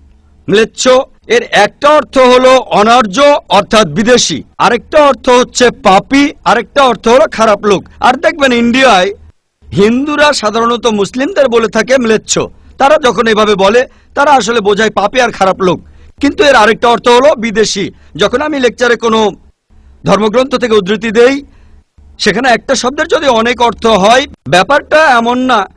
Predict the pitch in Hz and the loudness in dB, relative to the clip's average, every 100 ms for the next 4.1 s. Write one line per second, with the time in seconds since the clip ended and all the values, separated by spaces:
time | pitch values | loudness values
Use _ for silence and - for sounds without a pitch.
0 | - 135 226 302 - 202 185 247 311 - | -10 -4 -2 -4 -4 -4 -2 -2 -2 0
1 | 202 180 - - 196 - 226 247 262 269 | 0 0 2 4 2 0 0 2 2 0
2 | 208 190 208 190 247 - 214 220 254 320 | 0 0 -2 -2 -4 -2 -2 -2 0 0
3 | 277 233 - 233 220 208 208 - 190 202 | 2 0 0 0 0 -2 -4 0 -2 0
4 | 180 | -2